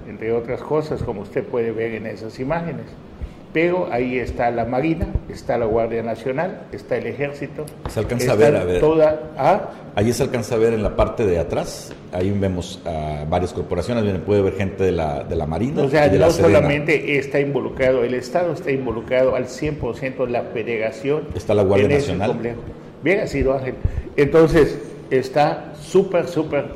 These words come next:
Speaker 1: maravilloso el lugar. Ojalá y dé resultados. Ojalá y puedan conectar las cámaras acá en la capital del estado, ojalá y se pueda contener la violencia, ojalá se frene tanta invasión que se está dando,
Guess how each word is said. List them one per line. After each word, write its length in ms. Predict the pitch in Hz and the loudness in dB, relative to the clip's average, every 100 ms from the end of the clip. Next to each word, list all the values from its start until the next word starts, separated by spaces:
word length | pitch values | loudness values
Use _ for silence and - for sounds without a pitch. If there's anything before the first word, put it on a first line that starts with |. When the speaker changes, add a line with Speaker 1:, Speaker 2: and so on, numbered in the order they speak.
| - - - - | -16 -16 -16 -12
Speaker 1:
maravilloso 800 | 123 135 135 131 147 170 185 185 175 - - - - - | 0 4 6 6 4 4 2 0 -8 -10 -14 -18 -20 -8
el 140 | 127 127 | -2 0
lugar. 340 | 135 156 170 127 | 2 2 0 -4
Ojalá 300 | 117 135 151 | -2 0 2
y 80 | |
dé 200 | 143 143 | 2 0
resultados. 760 | 127 120 - 113 147 147 143 120 - - - 127 | 0 -4 -6 -2 2 2 2 -2 -10 -14 -6 -2
Ojalá 280 | 120 147 170 | 4 6 6
y 60 | |
puedan 260 | 175 156 151 | 4 2 2
conectar 400 | 147 120 - 139 | -2 -2 0 0
las 160 | 131 | 0
cámaras 480 | - 131 131 127 113 | 0 0 2 2 0
acá 140 | 110 127 | -2 -2
en 80 | |
la 100 | 120 | 0
capital 400 | 123 107 98 123 | -4 -8 -2 -2
del 160 | 113 113 | -2 -4
estado, 540 | 107 - 131 135 127 | -6 -2 2 2 2
ojalá 240 | 113 123 139 | 0 0 0
y 100 | 139 | -2
se 60 | |
pueda 240 | - 135 123 | -2 0 2
contener 440 | 120 104 113 120 | 0 -2 -4 -2
la 100 | 117 | -2
violencia, 580 | 113 120 135 143 131 123 - - - - | -2 0 2 0 0 -2 -4 -14 -16 -2
ojalá 340 | 127 151 151 175 | 2 6 6 4
se 160 | 156 | 2
frene 500 | 139 139 156 180 170 | -2 0 4 4 2
tanta 360 | - 143 147 147 | 2 2 2 0
invasión 520 | 123 123 117 135 139 | 0 -2 0 0 0
que 140 | 135 | -4
se 120 | 110 120 | -8 -8
está 220 | - 127 | 0 2
dando, 420 | 127 147 143 127 | 4 4 2 -2